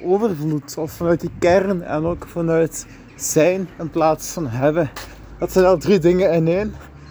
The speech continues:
Eh, maar wie mij al een beetje volgt en luistert weet dat ik gul ben. En, eh, daar komt het ook op neer. Leef vanuit overvloed. Alsof er genoeg is. Er is ook genoeg. Er is genoeg voor iedereen. We zijn nu een zondag.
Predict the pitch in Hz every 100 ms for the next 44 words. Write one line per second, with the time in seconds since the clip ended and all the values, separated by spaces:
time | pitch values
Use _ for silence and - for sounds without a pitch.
0 | - - - 165 175 170 180 175 - 165
1 | 156 170 165 165 160 165 165 160 170 160
2 | 127 156 170 180 - 170 160 160 151 165
3 | - 165 170 165 - - 123 151 175 175
4 | 190 185 - - - - - 117 160 170
5 | 175 196 - 226 214 214 214 208 180 185
6 | 190 143 - - - - 135 151 190 220
7 | - 151 180 190 190 - - - 180 196
8 | 202 180 143 143 - - - - - -
9 | - - 160 151 175 180 165 156 160 196
10 | 214 156 - - - _ _ - 170 107
11 | 214 220 190 196 160 170 151 175 165 185
12 | - 190 214 - 196 190 185 160 190 165
13 | 127 _ _ - - - _ 131 175 175
14 | 165 165 147 170 190 202 208